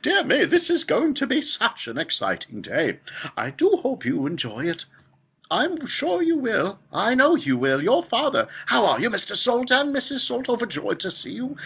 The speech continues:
Yes, the ticket is quite in order. Please, please go in. The next two children, Violet Beauregard and Mike T V, came forward to have their tickets examined and then to have their arms practically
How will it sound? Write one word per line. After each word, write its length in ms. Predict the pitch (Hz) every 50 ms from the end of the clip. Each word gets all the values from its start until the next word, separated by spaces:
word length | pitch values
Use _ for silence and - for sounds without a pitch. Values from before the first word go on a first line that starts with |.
| - -
Yes, 360 | - 254 233 135 - - - - - - - - -
the 100 | 151 185
ticket 360 | - 208 214 180 226 226 185
is 220 | 220 233 202 -
quite 340 | - - - 190 185 185 170
in 100 | 190 190
order. 220 | 160 117 - 220 247
Please, 380 | 240 - 151 135 98 - - - - -
please 200 | - - 277 175
go 180 | - - 196 147
in. 320 | 120 151 214 269 254 - - - - - - - _ _ _ _ _ _ _ _ _ _ - - - - - - - - - - _ _ - - _ _ _ _ _ _ _ _ _ _ _ _ _ _ _ - - _
The 80 | - 90
next 340 | 92 107 120 - - - -
two 140 | - 120 -
children, 600 | - - 95 80 73 - - 98 117 120 123 117 _ _ -
Violet 420 | 98 95 87 82 80 87 - -
Beauregard 640 | - 82 76 65 62 - - 69 65 67 - - -
and 160 | 69 69 67 _ - - - - - - -
Mike 320 | - 101 92 95 95 - -
T 220 | - 101 92 90
V, 260 | 85 90 87 82 76
came 260 | 69 - - 90 98
forward 420 | 92 - - 98 92 82 82 82 82
to 100 | - 82
have 160 | 82 90 82
their 120 | 87 85
tickets 380 | 87 - - - - 95 - -
examined 540 | 87 85 85 101 95 82 73 67 76 85 -
and 140 | - - - _ _
then 200 | - 85 87 85
to 80 | 80 76
have 140 | 78 85 78
their 140 | 82 82 78
arms 200 | 80 82 80 -
practically 420 | - 92 87 - - - 85 85